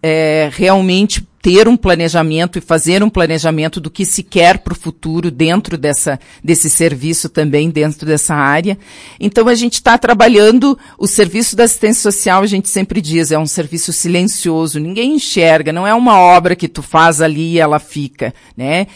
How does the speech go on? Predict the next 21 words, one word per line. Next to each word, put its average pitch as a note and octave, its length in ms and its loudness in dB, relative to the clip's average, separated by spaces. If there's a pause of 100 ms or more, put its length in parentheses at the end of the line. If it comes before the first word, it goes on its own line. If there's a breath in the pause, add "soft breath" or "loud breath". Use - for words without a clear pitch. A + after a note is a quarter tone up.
(180 loud breath)
Então, F#3+ 360 0
ele, F3+ 340 -2
ele F3+ 180 0
é F3+ 120 4
o G3 80 2
dia F3 400 0
a - 20 4
dia. D#3 680 -2 (240 soft breath)
Nós - 240 -4
temos, F#3+ 640 -2
eh, E3 260 -4
em F#3 140 0
torno G3 460 2
de E3+ 180 -6
cinquenta, G3 720 0
sessenta G3 520 0
atendimentos F#3+ 760 -2
por A3 340 -4
dia G#3 640 2
no F3 140 -2
cras. D3 680 -2